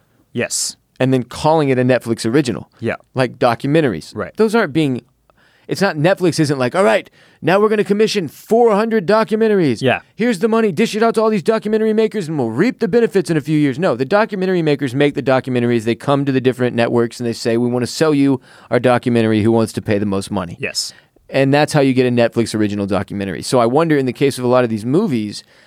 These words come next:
Speaker 2: does it work similarly, or how often are they, like, purchasing a film before it's made versus after? Or with the big budget stuff, it's all before, right?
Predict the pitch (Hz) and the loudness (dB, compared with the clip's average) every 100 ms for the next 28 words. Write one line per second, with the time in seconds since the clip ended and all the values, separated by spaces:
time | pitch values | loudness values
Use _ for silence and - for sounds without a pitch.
0 | _ - 131 139 139 - 180 208 202 196 | _ -6 -4 -2 -4 -4 -4 0 0 2
1 | 190 175 127 117 135 131 135 131 120 113 | 2 2 2 2 2 2 0 -2 -4 0
2 | 117 113 107 95 _ _ _ _ _ - | 0 0 -2 -6 _ _ _ _ _ -2
3 | 117 - - - 165 - 131 147 127 107 | -2 -2 -12 -4 -4 -2 -4 -2 -2 -4
4 | - 135 127 123 117 113 107 _ _ 117 | 0 2 4 4 2 -2 -6 _ _ -4
5 | 151 135 - - 175 175 160 - 147 139 | -4 -4 -6 0 2 4 0 0 2 2
6 | 123 127 113 113 113 113 135 135 - 135 | 2 0 0 -6 -6 -2 0 0 -2 0
7 | 123 120 123 120 135 139 127 220 165 156 | 2 2 2 0 0 -2 0 -2 0 0
8 | 131 - 123 101 - 151 240 220 - 170 | 0 -2 -4 -4 -4 0 2 0 -6 -2
9 | 131 95 110 135 | -2 -2 -4 -4